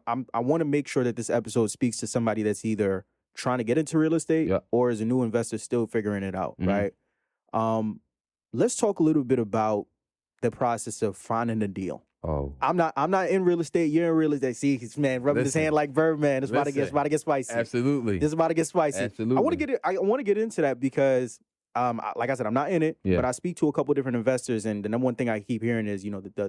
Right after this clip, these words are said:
Speaker 1: the, the biggest thing is finding the deal, finding
Speaker 2: Yeah.
Speaker 1: the deal, finding the deal, right? Some investors say, you know, other investors overcomplicate it. It's not that e-, it's not that tough. Other investors say, like, "Man, you gotta be up at four o'clock in the morning. You gotta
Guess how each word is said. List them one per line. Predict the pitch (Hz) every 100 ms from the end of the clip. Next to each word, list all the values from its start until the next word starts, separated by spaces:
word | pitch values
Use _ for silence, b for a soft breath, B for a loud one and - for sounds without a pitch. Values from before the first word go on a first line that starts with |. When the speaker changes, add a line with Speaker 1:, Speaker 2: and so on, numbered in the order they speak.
| -
Speaker 1:
the, | 101 -
the |
biggest | 104 135 131
thing |
is | 110
finding | 120 117 110
the | 101
deal, | 95 95
finding | 107 113 113
Speaker 2:
Yeah. |
Speaker 1:
the | 104
deal, | 101 90
finding | 110 117 113
the | 107
deal, | 98 95
right? | 98 113 - b b
Some | - 127
investors | 123 127 131 -
say, | 123 117
you | 110
know, | 104 98 -
other | - 120
investors | 107 113 110 107
overcomplicate | 101 - 143 165 147
it. | 131
It's | 110
not | 113 101
that | 104
e-, | 123 -
it's | -
not | 110
that | 98 101
tough. | 147 139
Other | 131 123
investors | 113 110 107
say, | 113
like, | 98 104
"Man, | 117
you | 131
gotta | 110
be | - 113
up | 107
at | 123 -
four | 147 143
o'clock | - 131
in | 135
the | 120
morning. | 151 160 156 143
You |
gotta | 139 113